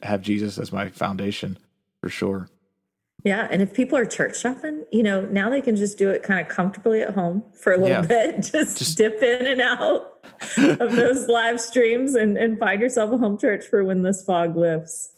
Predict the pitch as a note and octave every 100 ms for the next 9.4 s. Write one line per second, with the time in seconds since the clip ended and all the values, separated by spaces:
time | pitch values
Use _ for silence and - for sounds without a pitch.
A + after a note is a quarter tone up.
0 | - A2 G#2+ - - F#3+ G#3 G3+ G3+ G3+
1 | A3 - - F3+ F3 F#3 E3 D#3+ D#3+ D#3+
2 | D#3 D#3 D3+ D3+ D3 D#3 D3 D#3+ D#3+ D3+
3 | D3+ D3+ C#3+ _ - D#3 C#3+ - - -
4 | - E3 F3+ F#3 E3+ C#3+ E3 C#3+ A2+ C3
5 | F3 F#3 C3+ F2 G#2 C3+ D#3 D#3+ C#3+ -
6 | _ - B2 D3 - D#3 D#3+ A#2+ G#2+ C3
7 | G2+ F2+ E2 G2+ A#2 C#3 A#2 B2+ G2+ G#2
8 | G2 - F2+ F#2 F#2+ - F#2 F2 E2+ F2
9 | - D2+ A#1+ -